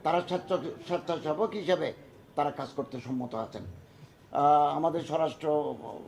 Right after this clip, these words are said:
উপদেষ্টা মহোদয় বলেছেন, আগে আমরা ধর্ম মন্ত্রণালয় একটা সামারি দিতাম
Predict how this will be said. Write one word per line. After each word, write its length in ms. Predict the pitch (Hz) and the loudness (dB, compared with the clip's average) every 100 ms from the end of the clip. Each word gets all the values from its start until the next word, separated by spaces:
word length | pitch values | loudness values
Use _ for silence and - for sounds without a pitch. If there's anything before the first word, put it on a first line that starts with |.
| - - | -12 -8
উপদেষ্টা 440 | 147 135 160 165 | -6 -4 -4 -2
মহোদয় 320 | 156 151 156 | 2 2 4
বলেছেন, 400 | 143 139 170 156 104 - - - - - - | 2 2 2 0 -2 -8 -20 -20 -20 -10 -2
আগে 500 | 147 160 185 214 233 - - - | 2 4 4 4 0 -8 -20 -8
আমরা 440 | - 156 180 165 - - - - - | -2 4 6 6 2 -8 -16 -18 -4
ধর্ম 220 | 131 165 175 | 0 2 2
মন্ত্রণালয় 580 | 170 147 165 160 143 | 2 2 2 2 2
একটা 140 | 156 180 | 0 -2
সামারি 400 | - 170 190 180 | 0 4 6 6
দিতাম 260 | 143 131 | 2 -4